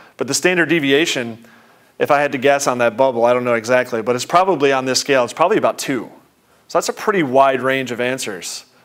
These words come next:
on a, on the, on the scale of plus four to minus four.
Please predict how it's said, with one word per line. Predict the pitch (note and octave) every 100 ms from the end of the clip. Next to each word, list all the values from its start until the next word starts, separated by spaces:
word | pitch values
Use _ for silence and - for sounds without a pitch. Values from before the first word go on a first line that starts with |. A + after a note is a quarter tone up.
| _
on | A#2 A#2+
a, | A#2
on | - A#2
the, | A#2+
on | A2+ - B2
the | A2+
scale | - A#2+ A#2
of | A2
plus | - A2
four | - G#2+
to | G#2
minus | G#2 G2
four. | - - -